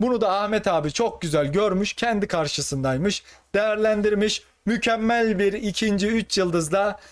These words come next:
hemen bir üst tura atlıyoruz. Bu tarz videoları izlemek istiyorsanız, daha çok gelmesini istiyorsanız lütfen like atıp abone olun arkadaşlar.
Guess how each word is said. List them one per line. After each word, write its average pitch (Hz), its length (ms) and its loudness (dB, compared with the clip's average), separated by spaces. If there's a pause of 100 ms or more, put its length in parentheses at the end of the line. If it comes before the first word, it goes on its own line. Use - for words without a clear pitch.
(140)
hemen 208 420 0
bir 226 80 2
üst 214 180 -2
tura 202 140 2
atlıyoruz. 160 440 0
Bu 262 100 0
tarz 226 280 -2
videoları 208 500 2
izlemek 185 600 -2
istiyorsanız, 156 720 -2
daha 160 200 0
çok 185 220 -2
gelmesini 156 420 0
istiyorsanız 147 580 -2
lütfen 135 340 -2
like 170 260 0
atıp 131 200 -6
abone 143 260 -2
olun 135 200 -4
arkadaşlar. 120 560 -4